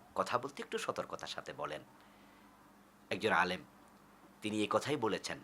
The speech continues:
অন্য আলেমকে দেখলাম তাকে কটাক্ষ করে ফতুয়া পর্যন্ত দিতে হয়, দেয়া শুরু করেছে।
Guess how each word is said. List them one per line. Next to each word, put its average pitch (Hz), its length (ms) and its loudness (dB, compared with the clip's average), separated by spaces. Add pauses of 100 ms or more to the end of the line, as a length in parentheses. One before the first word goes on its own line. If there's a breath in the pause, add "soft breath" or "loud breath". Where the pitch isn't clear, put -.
(540)
অন্য 107 200 0
আলেমকে 101 420 6
দেখলাম 82 400 -4
তাকে - 220 -8
কটাক্ষ 101 400 -4
করে 151 280 -8 (640)
ফতুয়া 117 300 0
পর্যন্ত - 480 -10 (760)
দিতে - 200 -10
হয়, - 120 -8 (180)
দেয়া 95 200 0
শুরু 87 240 -4
করেছে। - 360 -10